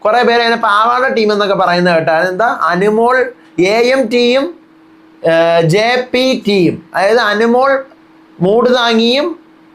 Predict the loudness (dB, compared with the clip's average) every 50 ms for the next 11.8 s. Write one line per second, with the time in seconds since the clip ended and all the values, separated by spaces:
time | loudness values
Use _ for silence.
0 | _ -6 -2 0 0 0 0 0 0 0 0 0 -2 -2 -2 0 0 0 0 0
1 | 0 0 0 2 2 2 2 2 2 2 2 2 0 0 -2 0 0 0 2 0
2 | 0 -2 -2 -4 -10 -4 -2 -2 0 2 0 0 0 0 0 0 2 2 2 2
3 | 2 0 0 0 0 0 0 -2 -4 -6 -10 -18 -20 -20 -12 -8 -4 -2 -2 0
4 | 0 0 0 0 0 -2 -2 0 -2 0 0 0 0 0 0 0 0 0 0 0
5 | 0 0 0 0 0 0 0 0 0 -2 -2 -2 -2 -2 -2 -2 0 0 -2 0
6 | 0 -2 -4 -4 -8 -14 -6 -4 -2 0 0 0 0 2 2 2 2 2 2 0
7 | 0 -2 -2 -4 -10 -20 _ _ _ -8 -6 -4 -4 -2 -2 0 0 2 2 0
8 | 0 0 0 0 0 0 -2 -2 -4 0 0 0 0 0 0 0 0 0 0 0
9 | 0 0 0 2 0 0 -2 -4 -8 -6 -4 -2 -2 0 0 0 2 2 2 0
10 | -2 -2 -2 -2 -2 -2 -2 -4 -4 -4 -4 -2 -2 -2 0 0 0 -2 -2 -4
11 | -6 -14 -16 _ _ _ _ -20 _ -6 -6 -4 -2 0 0 0